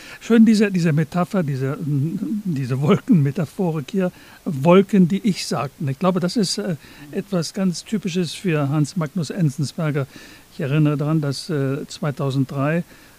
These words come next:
Speaker 1: äh, sein Gedichtband, äh, den Titel trägt, Die Geschichte der Wolken. Ja,
Speaker 2: Mhm.
Speaker 1: er ist einer, der, äh, viel in, äh, die, die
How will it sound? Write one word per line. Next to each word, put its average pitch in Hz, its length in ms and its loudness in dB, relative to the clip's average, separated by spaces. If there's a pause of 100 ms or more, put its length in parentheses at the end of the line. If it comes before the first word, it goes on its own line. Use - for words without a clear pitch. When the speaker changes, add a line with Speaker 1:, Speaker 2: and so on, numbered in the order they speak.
(120)
Speaker 1:
äh, 180 200 -2
sein 147 360 2
Gedichtband, 151 840 -2
äh, 160 120 -4
den 143 300 -4
Titel 156 280 -6
trägt, - 380 -6
Die 165 80 0
Geschichte 165 500 0
der 156 180 2
Wolken. 156 420 2 (340)
Ja, 156 160 -4
Speaker 2:
Mhm. 143 60 -10 (240)
Speaker 1:
er 156 240 -4
ist 170 240 -6
einer, 165 300 -2
der, 143 220 -2 (400)
äh, 156 400 -2
viel 190 440 0
in, 151 320 2
äh, - 20 -6 (540)
die, 151 240 -6 (260)
die 175 100 -8